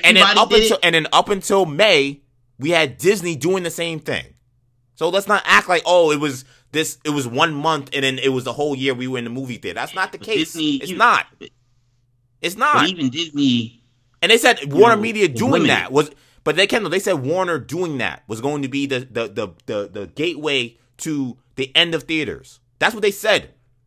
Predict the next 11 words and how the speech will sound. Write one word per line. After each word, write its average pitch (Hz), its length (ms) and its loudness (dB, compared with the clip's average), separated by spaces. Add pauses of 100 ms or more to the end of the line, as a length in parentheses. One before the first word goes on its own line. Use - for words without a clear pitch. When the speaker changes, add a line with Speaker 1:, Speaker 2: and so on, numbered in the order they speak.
(340)
Speaker 1:
Warner 202 240 0
Media 226 260 2
didn't 202 180 6
say, 175 220 4
"Oh, 175 320 8
you're 139 160 0
right, 139 300 4
let's 147 240 0
not 131 340 2
do 104 180 -6
it." - 160 -6